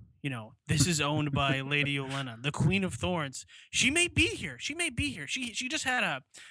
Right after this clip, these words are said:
Speaker 1: a couple investors come by. Like, maybe we'll look for her."
Speaker 2: <laughs> That does
Speaker 1: Uh,
Speaker 2: sound like, uh,
Speaker 1: when you
Speaker 2: what
Speaker 1: take
Speaker 2: happens.
Speaker 1: the tour, uh, uh, of the Arbor wineries. But, uh, you know,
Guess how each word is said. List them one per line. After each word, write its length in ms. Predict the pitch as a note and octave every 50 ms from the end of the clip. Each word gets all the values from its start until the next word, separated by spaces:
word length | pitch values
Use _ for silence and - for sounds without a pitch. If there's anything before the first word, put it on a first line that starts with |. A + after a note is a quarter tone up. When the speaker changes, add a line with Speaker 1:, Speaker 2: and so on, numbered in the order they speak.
| - - -
Speaker 1:
a 60 | D#3
couple 300 | - A3+ G3+ - G3 F3+
investors 480 | E3 D#3+ D3+ F3+ F3+ - - E3+ - -
come 200 | - D3 C3 C3
by. 180 | B2 A2+ A#2 A#2
Like, 140 | B2 -
maybe 240 | D3+ F3 G#3+ G#3+ G#3
we'll 180 | F#3+ F3+ E3 - -
look 160 | D#3+ E3 -
for 240 | - C#3+ B2+ A2+ E3
her." 160 | - - - D#3+ - - - - - - - - - - - -
Speaker 2:
<laughs> 100 | D#3 -
That 140 | - B2+ B2+
does 180 | C3+ C3 B2+ B2
Speaker 1:
Uh, 140 | - B2 A2+
Speaker 2:
sound 160 | A2 G#2+ G#2
like, 220 | G#2 G2 F2+ -
uh, 60 | A2
Speaker 1:
when 120 | G#2 G2 F#2+
you 100 | F#2 G2
Speaker 2:
what 80 | G#2+ G2+
Speaker 1:
take 220 | G#2 F#2+ F#3 F2+
Speaker 2:
happens. 220 | G2+ G2+ - - -
Speaker 1:
the 60 | -
tour, 380 | F#3+ F#3+ F#3 E3 D#3+ D#3 D3+ C#3+ _ _ _ _ _ _ -
uh, 20 | D#3+ C#3+ B2+ -
uh, 140 | C3+ C#3 C3
of 220 | - C#3+ C#3 C3+ C3
the 140 | C3 C3
Arbor 440 | C3 C3 C3 C3 B2+ B2+ B2+ B2 A#2 - -
wineries. 600 | C3+ C3 B2+ B2 B2 A#2+ A#2 A#2 A#2 A2+ A2+ - -
But, 180 | - D#3 D3+ D3+
uh, 40 |
you 140 | D#3+ E3+ F#3
know, 180 | G3 G3 F#3+